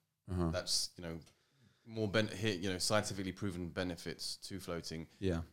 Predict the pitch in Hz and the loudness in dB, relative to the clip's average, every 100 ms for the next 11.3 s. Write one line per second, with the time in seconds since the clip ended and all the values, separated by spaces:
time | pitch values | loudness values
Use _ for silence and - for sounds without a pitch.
0 | _ - 85 80 98 98 - 98 101 101 | _ -8 -6 0 2 2 0 0 0 0
1 | 101 98 107 - 104 - _ _ - - | -2 -4 -4 -6 -8 -12 _ _ -20 -20
2 | _ _ _ - 110 110 110 107 - _ | _ _ _ 4 8 10 8 4 -2 _
3 | _ _ _ - 131 110 87 90 117 110 | _ _ _ -12 2 4 4 2 0 0
4 | 107 107 110 110 113 110 104 107 107 107 | -2 4 10 12 12 10 8 6 6 6
5 | - - 98 101 101 98 95 - 101 92 | 4 4 6 6 6 4 0 0 4 4
6 | 90 90 90 85 - - 104 90 92 95 | 4 4 0 -2 -8 -2 0 2 4 4
7 | 87 85 87 - - 85 - - 101 92 | 4 0 0 -2 -2 -2 -2 -12 -4 0
8 | 87 87 87 90 85 - - - - 92 | 0 0 0 0 0 -2 -4 -4 -4 -2
9 | 87 - - - 113 90 85 87 82 - | -4 -6 -4 -2 0 0 2 0 -2 -8
10 | 87 - 95 87 - 87 85 85 90 85 | -8 -4 -2 0 0 2 2 0 0 2
11 | 87 87 | 2 0